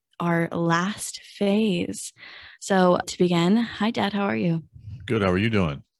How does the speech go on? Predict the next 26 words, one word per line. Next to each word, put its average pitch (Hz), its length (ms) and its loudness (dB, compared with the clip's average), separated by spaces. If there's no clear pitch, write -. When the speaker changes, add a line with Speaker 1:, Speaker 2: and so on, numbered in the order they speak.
Speaker 1:
I'm 180 140 2
doing 180 320 4
good. 196 280 2
I'm 170 160 0
super 214 360 0
excited 180 400 0
about 165 220 -2
this 170 260 -4
phase. 185 320 0
This 190 180 -2
is 180 140 -4
where 180 360 2
our 175 180 0
dreams 180 600 -2
finally 196 680 0
start 170 640 -4
actually 165 720 -2
happening, 175 800 0
Speaker 2:
Right. - 140 -6
Speaker 1:
and 190 420 2
we 175 160 -4
are 175 100 0
turning 175 440 -2
things 175 360 -2
into 175 380 -4
reality. 170 640 0